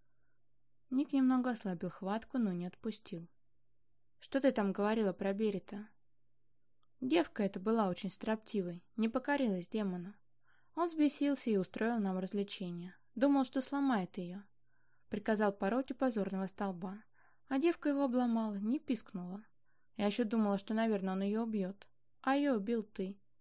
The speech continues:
Не везет же некоторым. А вообще ты под кайфом, отпусти.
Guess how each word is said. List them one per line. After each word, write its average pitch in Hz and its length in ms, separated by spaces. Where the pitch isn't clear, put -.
Не 196 180
везет 208 360
же 226 100
некоторым. 202 640
А 311 100
вообще 302 300
ты 240 160
под 208 220
кайфом, 190 420
отпусти. 202 640